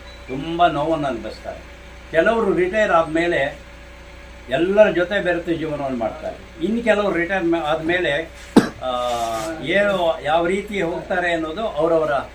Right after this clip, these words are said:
ಜೀವನದ ಶೈಲಿಯ ಮೇಲೆ ಡಿಪೆಂಡ್ ಆಗಿರೋದ್ರಲ್ಲಿ <clears throat> ನನಗೂ ಕರೆದ್ರು ಶೇಖರ್ ಅವರು ಮತ್ತು ಈ ವಿಚಾರ ತಿಳಿಸಿದ್ರು ಹೀಗೆ ಅಂತ. ನಾನು ಅವತ್ತಿನಿಂದಲೂ ಹೇಳ್ತಿದ್ದೆ, "ನಾನು ಖಂಡಿತ ಬರ್ತೀನಿ" ಅಂತ ಹೇಳಿ.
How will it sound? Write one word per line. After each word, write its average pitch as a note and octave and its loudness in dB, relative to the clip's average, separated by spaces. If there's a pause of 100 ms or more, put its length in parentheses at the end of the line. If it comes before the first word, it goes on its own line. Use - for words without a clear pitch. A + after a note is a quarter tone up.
(140)
ಜೀವನದ E3 0
ಶೈಲಿಯ D3+ -4
ಮೇಲೆ E3 -8
ಡಿಪೆಂಡ್ C#3 -6
ಆಗಿರೋದ್ರಲ್ಲಿ D#3+ -4 (1040)
<clears throat> - -6 (140)
ನನಗೂ E3 0
ಕರೆದ್ರು D3 -2
ಶೇಖರ್ C3+ -4
ಅವರು C3 -6
ಮತ್ತು B2 -10
ಈ B2+ -8
ವಿಚಾರ C#3+ -4
ತಿಳಿಸಿದ್ರು B2 -6
ಹೀಗೆ A2+ -6
ಅಂತ. A2 -8
ನಾನು A#2+ -2
ಅವತ್ತಿನಿಂದಲೂ B2+ -2
ಹೇಳ್ತಿದ್ದೆ, A2+ -8 (420)
"ನಾನು C3+ -4
ಖಂಡಿತ D3+ -2
ಬರ್ತೀನಿ" B2+ -2
ಅಂತ G#2+ -6
ಹೇಳಿ. F#2+ -10